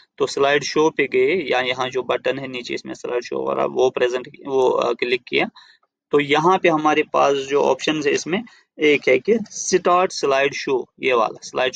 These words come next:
इसमें दो चार options है, जैसे from beginning, Beginning में अगर मैं, मैंने ये भी slide suppose शुरू किया हुआ है, लेकिन मैं चाहता हूँ beginning से ये शो करे, मैं यहाँ पे जब, अ, slide show पे जाऊँगा, मैं लिखूँगा from beginning,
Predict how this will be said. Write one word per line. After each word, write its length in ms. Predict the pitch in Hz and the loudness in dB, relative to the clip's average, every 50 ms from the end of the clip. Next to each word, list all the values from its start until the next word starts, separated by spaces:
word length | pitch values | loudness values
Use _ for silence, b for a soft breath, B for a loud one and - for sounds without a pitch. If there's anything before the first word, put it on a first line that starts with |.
| - - | -8 -12
इसमें 320 | - 147 - - 147 147 139 | -12 -14 -10 -8 -8 -6 -4
दो 140 | 135 139 135 | -4 -4 -2
चार 200 | - 147 147 147 | -2 -2 0 0
options 440 | 139 131 - - 135 135 131 - | 0 -2 -4 -8 -10 -8 -6 -6
है, 60 | 160 165 | -4 -2
जैसे 340 | 143 131 131 - 143 151 - B B B B B B B - 170 | -2 -2 -2 0 -2 -4 -4 B B B B B B B -2 2
from 220 | 165 175 175 165 | 2 2 2 2
beginning, 400 | 143 156 135 135 127 120 117 113 - - _ _ _ _ | 0 -4 -4 -4 -6 -8 -10 -12 -14 -20 _ _ _ _
Beginning 420 | - 156 156 151 165 160 165 165 | -4 -2 -2 -2 -2 -4 -4 -2
में 100 | 165 170 | -2 -2
अगर 200 | 165 156 151 160 | 0 0 0 -2
मैं, 280 | 156 160 165 165 160 - - | -2 0 0 -2 -2 -4 -6
मैंने 300 | 160 151 151 151 156 156 | -8 -8 -6 -6 -6 -6
ये 280 | 160 151 151 156 165 | -4 -2 0 0 0
भी 240 | 160 160 170 160 - - | 0 -2 -2 -4 -4 -6
slide 340 | - - 147 147 147 143 | -6 -4 -2 -2 -2 -2
suppose 280 | - - 139 143 151 143 | -4 -6 -6 -2 -2 -2
शुरू 240 | - - 139 147 139 | 0 0 -2 -2 -4
किया 220 | - - 143 143 | -6 -2 -2 0
हुआ 140 | 143 147 165 | 2 2 2
है, 80 | 190 - B B B B - | 0 -2 B B B B -8
लेकिन 160 | 143 151 147 | -6 -4 -4
मैं 100 | 143 143 | -4 -4
चाहता 260 | - 147 139 - 156 | -2 -2 -4 -2 -4
हूँ 100 | 151 151 | -6 -6
beginning 340 | 143 147 147 160 160 160 156 | -4 -4 -2 -2 -4 -6 -6
से 160 | - - 143 | -4 -4 -2
ये 160 | 135 139 156 | -2 -2 -2
शो 220 | 151 - - 143 135 | -2 0 0 0 0
करे, 260 | - - 120 110 107 - B B B B B - 139 | 0 -2 -4 -4 -4 -8 B B B B B -6 -2
मैं 80 | 139 | -2
यहाँ 220 | 139 139 139 139 135 - | -2 -2 -2 -6 -6 -4
पे 180 | - 143 139 - - _ - | -4 -4 -4 -6 -12 _ -2
जब, 280 | 131 131 131 135 - - | 0 0 0 0 -2 -2
अ, 180 | - 131 131 131 | 0 2 2 0
slide 340 | - - 135 131 131 127 | 0 0 -2 0 0 0
show 140 | - - 127 | 0 -2 -2
पे 120 | 120 - 120 | -2 -2 -2
जाऊँगा, 320 | 123 123 123 127 143 165 | -2 -2 -2 -2 -6 -6
मैं 180 | 165 151 123 120 | -6 -6 -8 -8
लिखूँगा 360 | 123 120 - 123 123 120 123 | -8 -10 -12 -8 -6 -4 -4
from 340 | 127 _ - 123 120 120 117 | -4 _ -4 -4 -4 -4 -4
beginning, 320 | 113 - - 120 117 117 | -6 -8 -10 -10 -12 -14